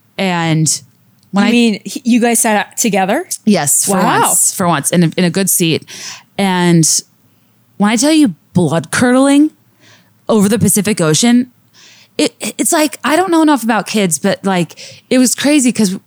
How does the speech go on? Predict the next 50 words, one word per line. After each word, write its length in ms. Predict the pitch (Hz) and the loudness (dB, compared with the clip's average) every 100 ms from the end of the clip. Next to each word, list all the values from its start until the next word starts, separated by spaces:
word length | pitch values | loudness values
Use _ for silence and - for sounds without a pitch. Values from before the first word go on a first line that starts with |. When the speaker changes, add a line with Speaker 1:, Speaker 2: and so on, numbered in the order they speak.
| _ _ - | _ _ -4
Speaker 1:
it, 120 | 226 208 190 | -2 0 0
they 160 | 233 | 2
were 260 | 262 294 285 | 2 2 0
in 180 | 226 208 | 0 0
first 340 | 240 262 - | 0 0 0
class, 460 | - 208 190 185 - - - - - | 0 0 0 -2 -4 -10 -20 -16 -6
and, 380 | 202 196 185 - | 0 2 2 0
um, 420 | 180 170 160 160 | -2 0 0 0
we 120 | 175 233 | 2 2
were 140 | 262 | 2
in 160 | 226 208 | 4 4
the, 400 | 202 175 170 - - | 4 2 0 -4 -6
w-, 240 | 185 202 - | -4 -4 0
our 220 | 240 285 | 0 0
splurge 520 | - 214 202 185 165 | -2 -2 0 0 -2
was 200 | 190 196 | -2 -2
the 60 | 214 | -2
first 300 | 226 208 - | -2 0 0
row 100 | 196 | -2
of 100 | 170 | -2
the 60 | |
bulkhead, 540 | 160 165 156 - - - | -2 -2 -4 -6 -8 -10
right? 380 | 180 175 185 - - - _ - | -6 -4 -4 -6 -10 -14 _ -6
Speaker 2:
Mm. 200 | 220 226 | -4 -2
Speaker 1:
So 200 | 214 254 | 0 0
we 180 | 220 240 | 2 2
were 180 | 240 | 2
right 240 | 208 220 170 | 0 0 -2
behind 420 | 185 180 202 185 | -4 -2 0 0
them, 240 | 151 127 - | 0 -4 -6
but 160 | - 214 | -2 0
it 40 | |
was 160 | 202 - | 2 0
the 80 | |
two 180 | 180 277 | -2 0
parents 320 | 247 262 240 226 | 0 0 0 0
in 80 | |
first 260 | 196 214 - | -2 -4 -4
class 240 | 220 190 | -4 -4
working 400 | 180 175 175 247 | -2 -4 0 2
the 80 | 240 | 4
whole 160 | 247 262 | 4 2
time, 340 | 285 285 311 - - - _ _ _ - | 2 2 0 -2 -12 -20 _ _ _ -2
and 120 | 226 | 0
the 60 | 214 | 0
kid 280 | - 269 262 | 0 -2 -2
was 140 | 269 | -2
with 100 | 226 | -2
the 80 | 190 | 0
nanny. 600 | 185 196 220 190 117 185 | 0 0 0 0 0 -6